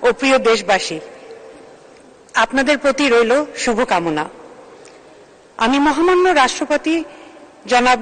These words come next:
মোহাম্মদ শাহাবুদ্দিনকে আন্তরিক ধন্যবাদ জানাই তার মূল্যবান বক্তব্যের জন্য, যা বাংলাদেশের একটি উন্নয়নের দলিল হিসেবে থেকে যাবে। আমি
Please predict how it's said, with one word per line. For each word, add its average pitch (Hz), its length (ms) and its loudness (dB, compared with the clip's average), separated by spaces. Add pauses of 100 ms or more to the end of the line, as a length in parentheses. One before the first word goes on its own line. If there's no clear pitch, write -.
(120)
মোহাম্মদ 254 400 0
শাহাবুদ্দিনকে 269 600 -2 (160)
আন্তরিক 294 340 0 (100)
ধন্যবাদ 254 340 0 (100)
জানাই 208 260 -2 (380)
তার 240 200 4
মূল্যবান 277 460 0 (120)
বক্তব্যের 226 560 0
জন্য, 180 200 -4 (960)
যা 269 100 6 (160)
বাংলাদেশের 311 580 0 (120)
একটি - 280 -4 (500)
উন্নয়নের 330 600 2 (140)
দলিল 285 300 2 (580)
হিসেবে 294 360 0 (200)
থেকে 240 260 -2
যাবে। 165 240 -2 (1500)
আমি 233 140 0